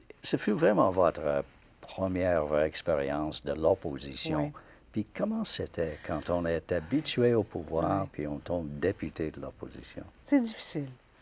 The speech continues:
Speaker 2: Très franchement, c'est, euh, c'est difficile. Euh... Moi, je voulais pas terminer, euh, euh, sur un échec. Alors, c'est un peu pour ça que je suis revenue, hein. Faut bien voir qu'il y a des raisons personnelles, il y a des
Speaker 1: Mhm.
Speaker 2: raisons politiques, évidemment.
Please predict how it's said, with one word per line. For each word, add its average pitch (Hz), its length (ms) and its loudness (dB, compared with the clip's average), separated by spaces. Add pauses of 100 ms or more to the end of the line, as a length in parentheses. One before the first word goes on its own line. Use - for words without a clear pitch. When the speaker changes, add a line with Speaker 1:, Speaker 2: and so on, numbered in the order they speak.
(400)
Speaker 2:
Très 262 180 4
franchement, 247 540 -2
c'est, - 220 -8 (280)
euh, 151 140 -4
c'est 185 220 -8
difficile. 247 640 -4 (680)
Euh... 165 560 2 (680)
Moi, 311 140 8
je 226 100 -2
voulais 196 180 4
pas 240 120 4
terminer, 170 800 0
euh, 147 180 -4 (480)
euh, 160 60 -4
sur 165 260 -2
un 156 100 2
échec. 156 400 -2
Alors, 151 180 -2
c'est - 120 -6
un 190 80 -2
peu 240 100 -2
pour - 180 -6
ça 220 120 -4
que - 80 -6
je - 20 -12
suis - 80 -4
revenue, 175 360 -2
hein. 165 120 -2
Faut 170 200 -2
bien 147 200 -4
voir 180 300 2
qu'il 160 80 0
y - 0 -
a 143 40 4
des 151 120 -2
raisons 151 340 -2
personnelles, 160 720 -2
il 143 60 -6
y - 20 -4
a 135 40 -4
des 147 100 -4
Speaker 1:
Mhm. 147 100 -2
Speaker 2:
raisons 143 300 -4
politiques, 156 640 2
évidemment. 151 540 -2